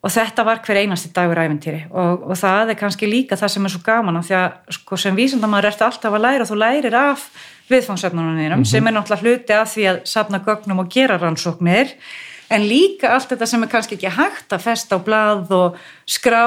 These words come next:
Speaker 1: og mun kannski aldrei koma fram í vísindagreinunum okkar, að það er allt
Speaker 2: Já.
Speaker 1: þetta sammannlega sem felst í mat.
Speaker 2: Tökum aðeins, hérna, förum þangað á eftir, en tökum aðeins fyrst, sko, bara fyrir þau sem ekki vita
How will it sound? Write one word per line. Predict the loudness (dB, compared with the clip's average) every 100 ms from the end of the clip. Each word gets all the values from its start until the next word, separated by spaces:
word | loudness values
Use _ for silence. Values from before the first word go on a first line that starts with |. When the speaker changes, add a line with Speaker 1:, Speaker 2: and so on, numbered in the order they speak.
| 4
Speaker 1:
og | 2 0
mun | -2 -4
kannski | -6 -2
aldrei | 0 0 -2 -4
koma | -2 0 0
fram | 2 0 2
í | 0
vísindagreinunum | 2 2 2 0 0 2 2 2
okkar, | 0 -2 -2
að | 0
það | 0 0 2
er | 0
allt | 0
Speaker 2:
Já. | -2
Speaker 1:
þetta | 0 0 -2 -20 -10
sammannlega | -4 0 2 4 2 2 2 2 2 0 0
sem | -4 -4
felst | -2 -2 -2 -8 -4
í |
mat. | -2 -2 -4 -12 -16 -16 -12 -14 -14 0
Speaker 2:
Tökum | 2 4
aðeins, | 4 2 0 -2
hérna, | 2 4 2 0 -8 -8 -2
förum | 0 2
þangað | 2 2
á |
eftir, | 2 0 0 0
en | 0 2
tökum | 0 2
aðeins | 0 0
fyrst, | -2 -4 -6
sko, | 2 4 2 -2 -16 _ _ -4
bara | 0
fyrir | 2 2
þau | 4 4
sem | 4
ekki | 4 2
vita | 2 2